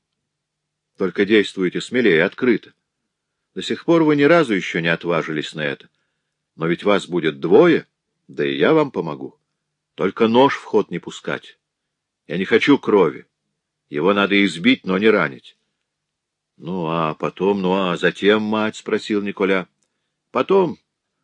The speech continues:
мы с ним потолкуем. Мы потребуем, чтобы он убрался с острова завтра же.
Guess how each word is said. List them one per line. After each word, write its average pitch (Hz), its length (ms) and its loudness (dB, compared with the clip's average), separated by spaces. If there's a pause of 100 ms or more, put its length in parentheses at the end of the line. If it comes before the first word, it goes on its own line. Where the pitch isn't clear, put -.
(440)
мы 175 140 -4
с - 80 -12
ним 143 180 -2
потолкуем. 117 640 -4 (1600)
Мы 175 180 6
потребуем, 165 520 6
чтобы 127 300 2
он 151 140 6
убрался 123 480 2
с - 100 -12
острова 123 460 2
завтра 90 400 -2
же. 65 240 -12